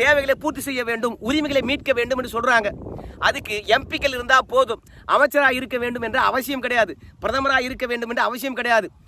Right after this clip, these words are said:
நாங்க முப்பத்தி ஏழு எம் பிக்கள் இருக்கின்ற பொழுது பாராளுமன்றத்தை வரலாற்றில மறக்க முடியாத அளவுக்கு நாங்க முடக்கணும், உரிமையை, காவிரி உரிமையை மீட்டெடுத்தோம். அந்த மாதிரி இன்னைக்கு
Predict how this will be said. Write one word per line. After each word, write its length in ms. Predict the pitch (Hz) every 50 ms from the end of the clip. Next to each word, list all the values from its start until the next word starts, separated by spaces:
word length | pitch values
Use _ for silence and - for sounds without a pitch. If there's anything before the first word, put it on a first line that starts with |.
| - - - -
நாங்க 340 | 143 185 247 302 311 277 269 208 185 180 180 190 190 - - - -
முப்பத்தி 460 | 160 196 196 - 294 302 285 - 277 269 262
ஏழு 140 | 262 247 233 214
எம் 160 | 208 233 247 -
பிக்கள் 260 | 311 247 - 277 247 254
இருக்கின்ற 320 | 269 240 - 254 247 233
பொழுது 300 | 208 208 262 269 240 233 185 143 - - - - - -
பாராளுமன்றத்தை 840 | - 202 240 277 294 285 285 285 269 - 254 247 233 220 226 226 247 240 196
வரலாற்றில 600 | 202 233 262 285 277 277 226 - - 262 262 254 226 214 220 233 233 - - - - - - 139
மறக்க 300 | 175 214 269 302 - 302 294
முடியாத 280 | 277 269 277 262 247 247
அளவுக்கு 300 | 262 277 262 - - 214 214
நாங்க 160 | 208 214 220 202
முடக்கணும், 480 | 202 220 240 302 - 269 247 220 156 - - - - - - - -
உரிமையை, 440 | 170 233 302 311 285 285 262 262 247 - 226
காவிரி 280 | 233 254 269 269 262
உரிமையை 300 | 240 247 247 240 262 262
மீட்டெடுத்தோம். 540 | 233 262 302 - 285 269 233 - 214 180 - - - - - - 170
அந்த 180 | 214 247 - 247 240 226 233
மாதிரி 280 | 269 311 330 311 302 285
இன்னைக்கு 340 | 262 262 254 226 - 202